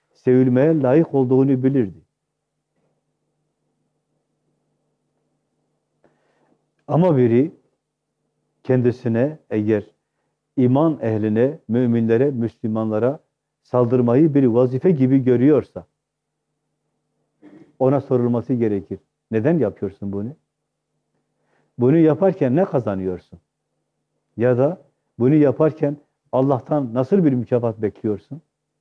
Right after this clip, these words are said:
Ya da bu vazifeyi kim sana verdi? Allah bunun hesabını sana mı soruyor yoksa? Eğer sana bir vazife vermişse sana bunun hesabını sorar.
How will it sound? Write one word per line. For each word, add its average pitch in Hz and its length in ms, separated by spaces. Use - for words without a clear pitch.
Ya 131 140
da 131 140
bu 160 140
vazifeyi 143 420
kim 180 200
sana 117 280
verdi? 104 380
Allah 135 300
bunun 139 180
hesabını 127 440
sana 180 260
mı 165 100
soruyor 104 340
yoksa? 95 380
Eğer 131 200
sana 123 300
bir 127 60
vazife 123 460
vermişse 156 480
sana 131 320
bunun 135 240
hesabını 135 400
sorar. 120 340